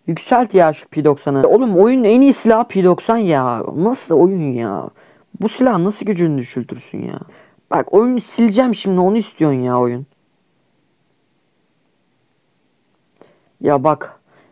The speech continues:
E, ya kardeşim. Ya. Abi. Bak güzel. Abi benim o kim A P ile vurdu ayağıma benim?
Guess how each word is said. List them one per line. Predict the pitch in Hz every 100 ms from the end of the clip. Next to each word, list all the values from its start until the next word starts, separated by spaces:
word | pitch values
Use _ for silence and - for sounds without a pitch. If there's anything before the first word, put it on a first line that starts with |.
| -
E, | 147 - - - _ _ _ _ _ _ - - - _ _ -
ya | 180 160
kardeşim. | 190 190 196 - 147 _ _ _ _ _ _ _ _ _
Ya. | - 180 165 165 _ _ _ _ _ _ _ _ _ -
Abi. | - 494 381 170 _ _ _ _ _ _ _ _ -
Bak | 202 190 -
güzel. | 180 214 214 - _ - - _ -
Abi | 247 277 196
benim | 220 269 240
o | 233 240 415 - -
kim | - 285
A | 226 196 165
P | 190
ile | 170
vurdu | 143 135
ayağıma | 143 139 131 127
benim? | 127